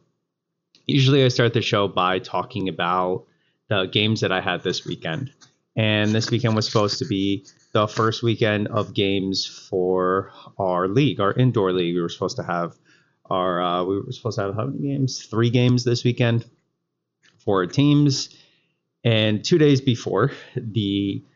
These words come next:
league started, we had a league-wide meeting. And in that league-wide meeting, they went through the registration process. Now, when you go through the registration process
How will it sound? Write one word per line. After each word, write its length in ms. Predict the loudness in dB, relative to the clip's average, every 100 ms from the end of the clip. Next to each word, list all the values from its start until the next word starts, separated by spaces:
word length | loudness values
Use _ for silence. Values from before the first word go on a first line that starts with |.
| _
league 320 | -4 -2 -2 -6
started, 520 | -2 0 4 4 2
we 220 | 0 0
had 400 | 0 0 0 -2 -2
a 100 | -2
league-wide 640 | 4 2 4 2 2 2
meeting. 540 | 2 4 4 4 2 -4 _ _ _
And 220 | 0 0 2
in 200 | 2 4
that 220 | 2 2
league-wide 480 | 0 0 0 2 0
meeting, 480 | -2 0 -2 -6 -8
they 180 | -2 0
went 320 | 0 0 -2
through 180 | -2 -4
the 60 | -2
registration 680 | -2 -4 -2 0 2 -2 -2
process. 540 | -2 -2 -4 -8 -6
Now, 120 | -4
when 140 | -4 -4
you 80 | 0
go 140 | 0
through 140 | 2
the 60 | 0
registration 720 | 0 -2 -4 0 0 2 0
process 640 | 2 0 2 0 0 -4